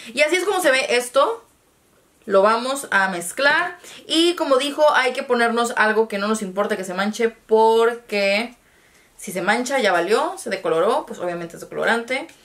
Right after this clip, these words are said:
Yo no me quise comprar el decolorante, o sea, en Sally cuando no encontré este, eh, porque esto es como para piel sensible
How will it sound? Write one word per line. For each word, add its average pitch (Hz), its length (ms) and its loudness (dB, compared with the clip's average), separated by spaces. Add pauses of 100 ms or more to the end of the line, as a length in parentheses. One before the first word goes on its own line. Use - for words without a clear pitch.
(280)
Yo 226 100 0
no 302 100 4
me 311 200 -2
quise 285 240 -4
comprar 233 720 0
el 190 180 -2
decolorante, 190 560 0
o 202 60 -4
sea, 190 100 -6 (220)
en 175 200 -14
Sally 196 260 0
cuando 175 260 -4
no 180 80 -6
encontré 185 400 -4
este, 196 400 -6 (480)
eh, 190 360 -2
porque 262 960 2 (160)
esto 269 340 0
es 262 80 -12
como 254 200 -2
para 196 220 2
piel 208 180 0
sensible 240 600 -2